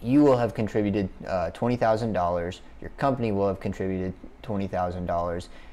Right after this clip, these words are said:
and you would have access to both the growth of your contributions and the growth of your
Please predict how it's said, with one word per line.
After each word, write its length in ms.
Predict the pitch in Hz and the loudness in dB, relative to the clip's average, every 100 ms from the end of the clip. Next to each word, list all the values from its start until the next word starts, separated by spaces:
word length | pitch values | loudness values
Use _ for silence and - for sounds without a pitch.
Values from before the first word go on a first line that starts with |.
| - | -10
and 220 | - 101 104 | -2 2 2
you 100 | 120 | 4
would 200 | 123 113 | 4 2
have 540 | 101 98 98 95 95 - | 0 2 4 2 0 -2
access 480 | 104 101 - 95 | -2 -2 -2 -2
to 140 | - 95 | -2 -4
both 400 | 87 90 92 - | 0 0 0 -4
the 80 | 98 | -4
growth 400 | 90 98 98 - | 0 0 0 -4
of 140 | 87 | -4
your 160 | 90 110 | -2 -2
contributions 840 | 110 110 - 107 110 - 110 101 | -4 -4 -4 -2 -2 -4 -6 -6
and 260 | - 110 113 | -6 -4 -2
the 20 | |
growth 400 | 98 92 95 - | -2 -2 -4 -6
of 100 | 95 | -6
your 140 | 87 | -6